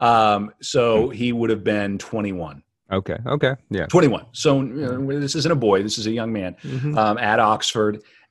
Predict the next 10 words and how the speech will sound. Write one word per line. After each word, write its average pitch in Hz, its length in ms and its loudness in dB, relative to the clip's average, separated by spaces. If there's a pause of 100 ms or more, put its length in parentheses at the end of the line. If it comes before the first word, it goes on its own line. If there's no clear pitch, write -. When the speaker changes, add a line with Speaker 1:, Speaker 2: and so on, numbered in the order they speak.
Speaker 1:
And, 98 560 0 (100)
you 101 100 -6
know, 90 140 -2
they're 107 220 2
in 113 60 0
an 113 100 -2
affair. 104 360 2
Now, 104 160 2
Bosie 110 840 4 (500)
introduces 113 920 2